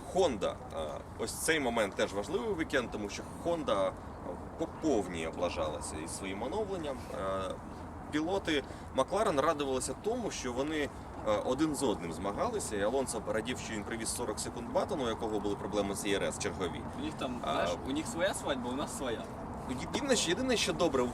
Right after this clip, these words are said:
Speaker 1: Хонді, що вони радують і суперників, тому що Манор зрадів, що вони не відстали за гонку від Макларена. Ну, постійно кажуть, «Ну, десь їх бачили».
Speaker 2: Фраза,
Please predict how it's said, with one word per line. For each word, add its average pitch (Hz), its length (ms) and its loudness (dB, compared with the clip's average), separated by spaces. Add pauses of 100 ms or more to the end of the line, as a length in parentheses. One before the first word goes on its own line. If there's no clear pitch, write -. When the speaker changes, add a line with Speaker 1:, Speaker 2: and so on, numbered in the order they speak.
Speaker 1:
Хонді, 208 300 2
що - 160 0
вони 185 260 6
радують 151 380 4
і 139 40 2
суперників, 104 640 4
тому 110 180 0
що - 140 2
Манор 190 440 2
зрадів, 123 420 0
що 110 120 -2
вони 139 140 0
не 131 140 2
відстали 143 460 4
за 127 140 2
гонку 117 400 -2
від 104 120 -2
Макларена. 107 360 0
Ну, 104 160 0
постійно - 360 -4
кажуть, 110 180 -4
«Ну, 107 140 0
десь - 180 -2
їх - 80 -6 (120)
бачили». 113 340 2
Speaker 2:
Фраза, 131 320 6